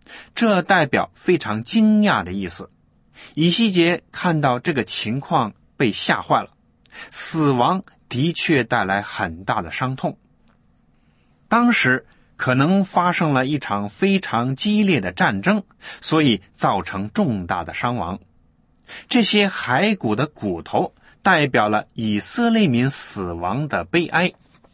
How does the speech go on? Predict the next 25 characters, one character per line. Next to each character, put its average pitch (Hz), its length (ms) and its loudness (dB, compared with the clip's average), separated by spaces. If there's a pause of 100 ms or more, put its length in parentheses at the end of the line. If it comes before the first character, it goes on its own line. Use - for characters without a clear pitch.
(1300)
而 220 360 4
他 220 240 0
们 214 180 4
的 151 140 2
悲 196 280 0
哀 185 360 0 (180)
持 - 260 0
续 147 180 -2
了 107 100 0
很 85 380 -6
长 98 240 -8
的 120 80 -4
时 - 180 -10
间， 156 220 -2 (420)
已 135 220 2
经 180 240 4
到 165 180 2
了 104 180 0
没 135 220 -2
有 170 160 -2
指 87 300 -2
望 135 200 -2
的 104 80 -4
地 85 200 -8
步。 90 200 -12